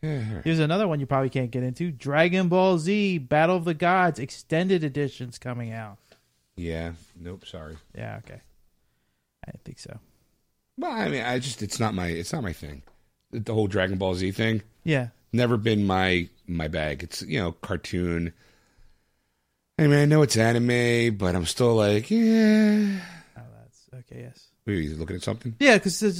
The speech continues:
Speaker 2: there's a title, the next title here, I'm like, I have no idea why it's here, but then I realized what it, what the <laughs> reason why it's here, 'cause it is a, a, one of those Japanese anime.
Speaker 1: Well, what is it, Ed? Stop, I'm on the edge of my seat.
Speaker 2: <laughs>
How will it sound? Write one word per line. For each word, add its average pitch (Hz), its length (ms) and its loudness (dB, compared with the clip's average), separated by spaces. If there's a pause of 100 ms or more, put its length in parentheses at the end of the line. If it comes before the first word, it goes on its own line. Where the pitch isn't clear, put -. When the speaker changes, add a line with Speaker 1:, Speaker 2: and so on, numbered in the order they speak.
Speaker 2:
there's 185 180 2
a 170 60 -4
title, 214 320 4
the 180 100 2
next 208 220 2
title 190 240 4
here, 170 120 4
I'm 151 80 0
like, 147 220 -2
I 147 100 0
have 139 140 0
no 170 160 2
idea 160 300 2
why 139 220 0
it's 143 160 -2
here, 160 500 0 (540)
but 147 120 0
then 151 160 4
I 147 60 4
realized 135 540 2
what 131 120 -2
it, 123 140 -4
what 131 220 -4
the 135 60 -2
<laughs> 127 140 -2
reason 127 240 -4
why 104 240 -2
it's 120 200 -2
here, 131 180 -2
'cause 123 160 -6
it 123 100 -4
is 123 160 -2
a, 123 280 -4
a, - 40 -4
one 131 180 -6
of 127 60 -2
those 120 140 -6
Japanese 123 560 -6
anime. 117 580 -8 (440)
Speaker 1:
Well, 113 200 2
what 131 140 4
is 269 160 6
it, 127 80 6
Ed? 156 220 6
Stop, - 440 2
I'm 214 320 0
on 247 80 6
the 247 80 6
edge 240 100 6
of 214 60 8
my 233 80 8
seat. 302 400 6 (280)
Speaker 2:
<laughs> 147 120 -4